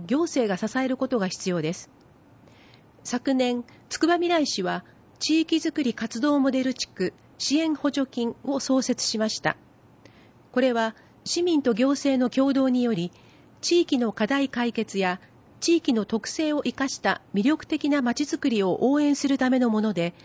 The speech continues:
東地区をモデル地区に指定しています。今月号の特集では、補助金を活用して様々な活動に取り組んでいる東地区まちづくりの会の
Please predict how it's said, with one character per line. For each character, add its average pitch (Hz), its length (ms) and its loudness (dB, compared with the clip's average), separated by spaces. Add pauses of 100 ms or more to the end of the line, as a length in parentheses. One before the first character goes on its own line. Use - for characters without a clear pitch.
(440)
東 330 360 0
地 - 120 -8
区 233 160 2
を 190 60 2
モ 180 140 0
デ 262 120 4
ル 285 100 2
地 - 100 -8
区 226 120 0
に 180 100 0
指 - 120 -8
定 196 140 0
し - 100 -6
て 175 80 -4
い 160 100 -2
ま 165 120 -4
す。 - 180 -16 (1500)
今 349 200 2
月 359 220 0
号 262 180 2
の 202 80 0
特 214 200 -4
集 226 200 -2
で 214 120 0
は、 170 220 -4 (300)
補 254 140 2
助 330 180 2
金 294 280 4
を 277 60 2
活 254 280 -4
用 240 160 0
し - 100 -6
て 202 240 -4 (200)
様 277 300 0
々 330 240 -2
な 226 120 0
活 233 240 -4
動 254 160 2
に 240 100 2
取 233 200 0
り - 20 -4
組 269 160 2
ん 226 60 0
で 185 100 -2
い 170 80 -2
る 156 160 -2 (460)
東 311 420 0
地 - 160 -10
区 - 240 -2 (120)
ま 214 120 0
ち 302 120 -2
づ 339 120 -2
く 359 100 0
り 302 120 2
の 226 100 2
会 226 280 -2
の 185 200 -2